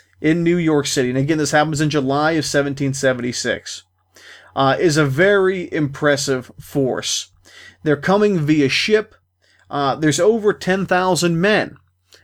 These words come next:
and he's still expecting fifteen thousand more when he lands near New York. Some historians have suggested, and, and there really are very few examples that can even come close to refuting this,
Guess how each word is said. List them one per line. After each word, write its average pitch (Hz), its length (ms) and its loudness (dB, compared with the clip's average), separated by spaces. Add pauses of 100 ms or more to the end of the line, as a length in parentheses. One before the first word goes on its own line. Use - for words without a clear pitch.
and 143 140 -2
he's 147 160 0
still 202 240 2
expecting 175 580 -2
fifteen 170 580 -4
thousand 147 500 0
more 135 340 2
when 120 140 -2
he 131 120 0
lands 120 340 -2
near 120 200 -2
New 117 100 -4
York. 113 480 -6 (680)
Some 269 500 2
historians 208 720 2
have 170 120 0
suggested, 139 680 0 (760)
and, 151 400 2
and 147 260 2
there 151 120 4
really 208 360 0
are 156 100 2
very 170 360 2
few 170 260 0
examples 139 520 0
that 139 160 0
can 135 180 -4
even 185 400 2
come 139 220 -2
close 139 300 0
to 135 60 -8
refuting 127 420 -2
this, - 280 -6